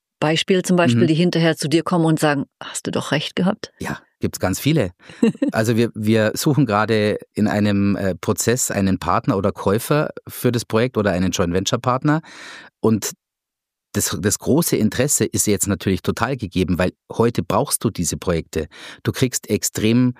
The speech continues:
Speaker 2: gute Finanzierungskonditionen für solche Projekte. Du kriegst niedrigere Eigenkapitalanforderungen, niedrigere Zinsen. Das ist total op-, opportun, sowas zu tun. Und, ähm, ja, also ich habe jetzt grad schon wieder ein schönes Wasserkraftwerk gefunden und da baue ich jetzt ein Projekt außenrum.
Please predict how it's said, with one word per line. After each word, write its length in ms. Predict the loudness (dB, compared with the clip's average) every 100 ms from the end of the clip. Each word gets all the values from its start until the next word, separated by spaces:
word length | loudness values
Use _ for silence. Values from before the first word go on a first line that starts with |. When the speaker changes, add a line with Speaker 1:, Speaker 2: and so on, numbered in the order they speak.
| _
Speaker 2:
gute 320 | 0 0 2 0
Finanzierungskonditionen 1120 | 0 0 0 0 0 0 0 0 0 -2 -2
für 120 | -4
solche 300 | -4 -4 -4
Projekte. 380 | -2 -4 -4 -6
Du 60 |
kriegst 240 | -6 -8 -10 -20 -20 -12
niedrigere 600 | 0 2 4 0 0 0
Eigenkapitalanforderungen, 1160 | 0 -2 0 -2 -2 -2 -4 -2 -2 -2 0 0
niedrigere 460 | 2 0 2 0 0
Zinsen. 340 | 0 -2 0
Das 100 | -2
ist 140 | -2 -4
total 520 | -4 -2 0 0 -4 -8 -14 -4
op-, 200 | -4 -4 -4
opportun, 640 | 0 0 -2 0 2 2
sowas 340 | 2 -2 -2
zu 100 | -6
tun. 460 | -6 -2 2 2 0 -8 -20 -20 -20 _
Und, 500 | 0 2 2 0 -4 -2
ähm, 640 | 0 2 2 0 -2 -6 -2
ja, 200 | 0 0
also 220 | 0 -2
ich 120 | 0
habe 120 | -2
jetzt 120 | -2 -2
grad 220 | -2 0
schon 140 | 0
wieder 340 | 2 0 0 -4 _ _ -18 -14 -8 -6
ein 60 |
schönes 300 | 0 0 2
Wasserkraftwerk 720 | 0 0 -2 -2 -2 0 0
gefunden 500 | 0 0 0 0 -2
und 200 | -2 -2
da 20 | -2
baue 220 | 0 0
ich 60 |
jetzt 180 | 0 -2
ein 60 | 0
Projekt 300 | 0 -2 -2
außenrum. 520 | -2 -2 -2 -2